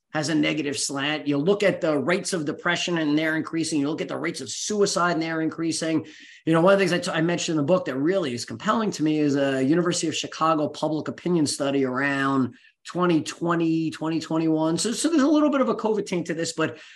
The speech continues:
Americans are more unhappy than they've been in the last fifty years. Think about that.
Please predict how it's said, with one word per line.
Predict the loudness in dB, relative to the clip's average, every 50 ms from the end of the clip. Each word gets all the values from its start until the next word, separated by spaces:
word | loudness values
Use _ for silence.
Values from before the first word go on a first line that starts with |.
| -20 _ _
Americans | 2 4 6 8 8 8 8 6 4 2 0 0 0 2 2
are | 2 4
more | 4 4 4 2 2 2 2 2 2
unhappy | 2 2 0 -2 -4 -6 -6 -6 -6 -10 -18 -20 -20 _ _ _ _ _ _ _ _ _ _ _
than | -2 0 2 4
they've | 6 6 6 6 6 4 2
been | 2 2 2 2 0 -2 -4 -8
in | -8 -6 -6
the | -6 -8
last | -8 -6 -2 0 2 2 2 2 0 -2 -4 -6 -10 _ _ _ _ _ _ _ _ _ _ _ _ _
fifty | 0 0 0 -4 -12 -10 -6 -4 -2 -2 -2 -4 -8 _ _ -16
years. | -12 -8 -4 -4 -2 -4 -4 -6 -10 -10 -8 -8 -8 -10 -2 2
Think | 4 4 4
about | 2 -2 -4 -6 -8
that. | -10 -14 -14